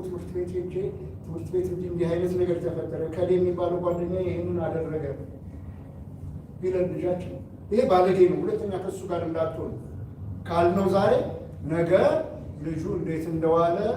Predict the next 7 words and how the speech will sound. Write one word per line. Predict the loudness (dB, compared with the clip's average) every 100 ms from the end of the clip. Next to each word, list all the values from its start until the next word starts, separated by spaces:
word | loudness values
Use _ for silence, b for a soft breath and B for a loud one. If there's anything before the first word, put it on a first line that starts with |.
| -4 -6
እንዴት | -6 -6
እንዳሳለፈ፣ | -4 -2 -2 -2 -2 -2 -2 0
ምን | 0 0
እንደገጠመ | 0 2 0 -2 -4
አይነግረንም። | -2 0 0 0 -4 -6 -8 -10 -10 -10 -10 -10 -8
አለቀ፣ | -6 -6 -6 -6
ተዘጋ | -4 -4